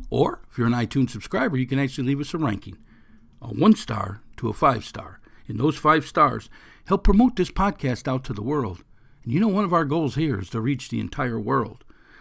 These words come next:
That's why we ask you, our listeners, each day to pay it forward by spreading our podcast, our content, our social media sites,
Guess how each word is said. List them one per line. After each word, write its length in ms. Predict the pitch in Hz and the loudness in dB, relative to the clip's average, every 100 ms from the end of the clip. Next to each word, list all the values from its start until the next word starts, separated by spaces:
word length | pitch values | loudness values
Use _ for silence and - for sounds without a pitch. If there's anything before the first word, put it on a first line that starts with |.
| - | -6
That's 180 | 170 - | -4 2
why 120 | 240 | 4
we 200 | 196 165 | 6 4
ask 240 | 165 - 170 | 4 0 -2
you, 280 | 156 98 - | -2 -2 -4
our 160 | 139 | 0
listeners, 480 | 135 156 120 107 107 | 0 -2 -2 -2 -2
each 200 | 131 - | -4 -4
day 160 | 123 98 | -4 -4
to 100 | 95 | -4
pay 220 | 175 202 | -2 -2
it 80 | - | -2
forward 420 | - 170 107 - - - _ - - | -4 -4 -4 -10 -20 -20 _ -18 -8
by 120 | 117 | -6
spreading 360 | - 147 127 | 2 4 4
our 140 | 135 220 | 4 2
podcast, 680 | - 107 95 98 98 - - - - - | 0 -4 -4 -10 -12 -14 -20 -20 -20 0
our 140 | 190 | 2
content, 540 | 214 139 117 - 101 - | 2 2 0 0 -8 -4
our 140 | 190 | -4
social 360 | - 170 - 120 | 0 0 0 -2
media 300 | 110 110 104 | -2 -2 -6
sites, 400 | - - - | -8 -10 -10